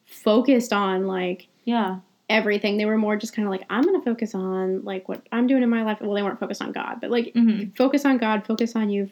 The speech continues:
Speaker 1: focus on who you're becoming and your identity
Speaker 2: Yeah.
Speaker 1: and all those wonderful things.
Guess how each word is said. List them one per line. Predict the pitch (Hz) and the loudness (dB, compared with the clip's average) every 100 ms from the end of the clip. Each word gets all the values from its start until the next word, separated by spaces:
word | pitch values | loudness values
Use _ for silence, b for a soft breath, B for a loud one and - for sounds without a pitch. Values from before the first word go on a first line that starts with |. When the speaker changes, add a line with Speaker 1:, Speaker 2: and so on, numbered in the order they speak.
| - | -2
Speaker 1:
focus | 226 247 240 | -2 0 0
on | 208 | 0
who | 196 | 2
you're | 208 196 | 2 0
becoming | 196 190 208 208 208 | 0 -4 -4 -2 0
and | 196 | -2
your | 185 180 | -2 -4
identity | 190 214 214 214 202 - B | -2 0 0 0 -2 -4 B
Speaker 2:
Yeah. | 226 220 | 0 4
Speaker 1:
and | 254 | 4
all | 330 | 6
those | 349 302 | 4 4
wonderful | 302 285 247 | 4 4 2
things. | 240 277 262 233 220 | 2 2 4 2 -2